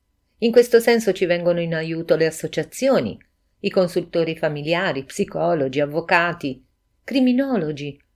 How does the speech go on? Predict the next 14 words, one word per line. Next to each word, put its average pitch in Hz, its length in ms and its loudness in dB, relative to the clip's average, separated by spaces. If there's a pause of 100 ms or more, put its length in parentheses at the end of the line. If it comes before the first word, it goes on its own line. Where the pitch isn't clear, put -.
(420)
che 202 140 2
da 143 120 2
sempre 160 360 2
hanno 131 220 0
posto 135 420 0
una 131 180 -4
particolare 139 600 0
attenzione 135 840 0
su - 160 -6
questi 143 260 -6
gravi 135 340 0
fatti 131 440 -4
di 117 100 -6
cronaca. 113 760 -6